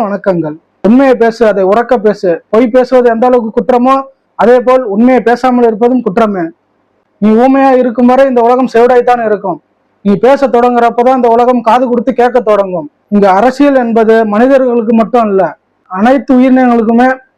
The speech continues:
அரசியல் என்பது தேவை. இதே போன்ற ஆடு, மாடு, கோழி, வாய் பேச முடியாத உயிரினங்களுக்கும் அரசியல் தேவை. அவர்களுக்கான குரலாய் நாம் பேசுவோம் என்று சீமான் அவர்களும் நாம் தமிழர் கட்சியும் சேர்ந்து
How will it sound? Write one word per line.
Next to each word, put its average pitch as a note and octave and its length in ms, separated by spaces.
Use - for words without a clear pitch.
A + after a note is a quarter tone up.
அரசியல் A#3+ 460
என்பது A#3 200
தேவை. A3 240
இதே A3+ 200
போன்ற B3+ 180
ஆடு, B3+ 160
மாடு, A#3+ 240
கோழி, B3+ 340
வாய் B3 220
பேச B3 260
முடியாத B3 340
உயிரினங்களுக்கும் B3 720
அரசியல் A#3+ 400
தேவை. A#3+ 300
அவர்களுக்கான B3 500
குரலாய் C4 420
நாம் B3+ 220
பேசுவோம் C4+ 400
என்று A#3+ 200
சீமான் C4 340
அவர்களும் A#3 420
நாம் B3 220
தமிழர் A#3+ 320
கட்சியும் A#3+ 420
சேர்ந்து A3 300